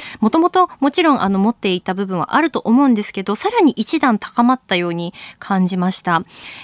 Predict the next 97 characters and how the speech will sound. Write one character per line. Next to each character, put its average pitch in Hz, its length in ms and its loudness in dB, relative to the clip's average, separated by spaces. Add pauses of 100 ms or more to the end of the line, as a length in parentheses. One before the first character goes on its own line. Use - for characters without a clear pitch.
え 190 100 2
ー、 - 40 -4
こ - 100 0
れ 208 80 2
か - 80 0
ら 185 120 2
リ 202 180 2
ー 214 40 -4
ガ 214 100 2
ア 214 60 2
イ 220 80 2
を 180 40 -2
き - 180 -8
っ - 40 -20
か 190 120 -2
け 185 140 0
に 175 220 2
選 220 280 4
手、 180 240 0
そ 180 140 -4
し - 80 -6
て - 80 -12
チ - 200 -2
ー 180 40 2
ム 170 80 0
ま 156 100 -2
た 175 140 -2
ぐ 190 180 2
ん 196 60 6
と 190 320 2 (220)
成 185 200 0
長 170 160 -2
す 180 160 -2
る 180 80 4
ん 175 60 2
じ 170 60 -2
ゃ 165 40 -2
な 180 140 4
い 175 60 0
か 180 100 -4
な 185 160 2
と 175 100 -6
も 156 140 -4
思 220 200 6
い 285 80 4
ま 311 140 4
す 302 160 -4
し、 311 340 0 (220)
リ 339 320 4
ー - 20 -8
ガ 359 220 0
ア 403 80 2
イ 349 140 0
が、 320 180 4
ま 202 120 -6
あ、 - 20 -10
来 233 240 4
年、 240 200 4
再 208 160 -2
来 226 180 4
年 208 200 2
と 175 200 -6 (200)
ど 311 140 6
う 302 40 2
発 220 220 -2
展 190 200 0
し - 80 -4
て 196 120 -4
い 175 40 0
っ 175 40 -12
て、 269 420 0 (220)
さ - 160 -2
ら 220 60 4
に 185 100 2
そ - 160 0
の 202 100 4
輪 277 120 4
が 233 100 4
広 190 280 2
が 190 80 2
っ 190 40 -2
て - 160 -4
い 180 80 0
く - 100 0
の 226 100 4
か 285 160 0
と 285 100 2
い 233 60 6
う - 20 4
の 190 80 0
も 160 80 -2
楽 175 240 -2
し - 100 0
み 175 80 0
だ 156 100 -6
な 190 140 4
と - 180 -6